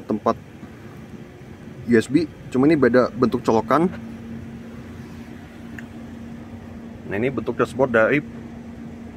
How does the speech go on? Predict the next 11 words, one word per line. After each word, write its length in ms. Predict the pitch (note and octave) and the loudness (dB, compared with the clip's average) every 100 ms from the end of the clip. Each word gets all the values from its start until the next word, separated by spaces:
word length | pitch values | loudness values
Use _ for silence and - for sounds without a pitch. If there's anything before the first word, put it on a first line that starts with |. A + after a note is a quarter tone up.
| - - | -14 -10
pandangan 320 | - E2 F2+ G#2+ | -6 -4 -2 2
belakang. 320 | B2+ D#3 A2 - - - - - - - - - - - - - - - - - - - - - - - - | 2 4 0 -4 -12 -12 -12 -12 -12 -10 -10 -10 -10 -12 -12 -12 -12 -10 -10 -12 -12 -12 -12 -14 -14 -12 2
Untuk 320 | E3+ E3 F3 - - - - - - | 4 6 2 2 -14 -14 -14 -14 2
ruang 240 | D3 D3+ | 4 6
kaki 240 | D3 D3+ | 4 2
tergantung 480 | E3 C#3+ B2 B2 B2+ | 6 8 8 8 4
posisi 480 | A#2+ A#2+ - B2 A#2+ | 4 2 4 0 2
jok 160 | A2+ - | 2 2
depan 240 | A2+ A#2 | 0 0
sama 240 | A2+ A2+ | 2 2
jok 160 | A2 A2 | 4 4